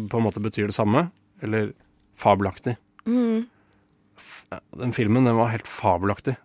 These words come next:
Speaker 1: Den var, du må se den. Sånn,
Speaker 2: <laughs>
Speaker 1: ja, i stedet for å si den filmen var dritbra.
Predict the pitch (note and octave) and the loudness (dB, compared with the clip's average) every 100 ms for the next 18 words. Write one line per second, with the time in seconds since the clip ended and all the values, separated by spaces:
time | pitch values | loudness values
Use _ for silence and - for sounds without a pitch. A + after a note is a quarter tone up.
0 | _ A#2+ A2 G#2+ G#2+ A2 A#2+ A2+ A2 G#2+ | _ -2 0 0 -2 -4 -6 0 0 0
1 | G2+ G2 A2 _ - - - D4+ D3 B2 | 0 -2 -4 _ -18 -16 -12 -6 -2 -2
2 | G#2+ - - B2 C3 - - - A2 A2 | -2 -10 -2 0 0 -4 -6 -2 -2 0
3 | A#2 A2+ - G#2+ G#2 G#2 G2 F#2+ F#2+ G2 | 2 2 0 0 2 2 0 -2 0 0
4 | F#2+ G2+ F#2 - - | 2 0 0 -4 -6